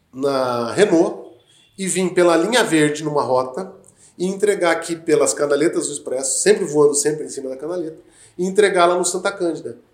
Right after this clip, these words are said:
em sete minutos. Né? E aí,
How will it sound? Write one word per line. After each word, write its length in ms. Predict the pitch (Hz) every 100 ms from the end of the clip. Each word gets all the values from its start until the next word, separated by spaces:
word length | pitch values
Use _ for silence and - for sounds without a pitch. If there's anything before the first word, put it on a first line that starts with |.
| _ _
em 300 | 160 196 220 - _ _
sete 600 | - - - 156 151 117
minutos. 680 | 110 98 90 - - - - _ _ _ _ _ _ _ _ _ _ _ _
Né? 180 | 107 107 - _ _
E 60 | -
aí, 420 | 143 175 -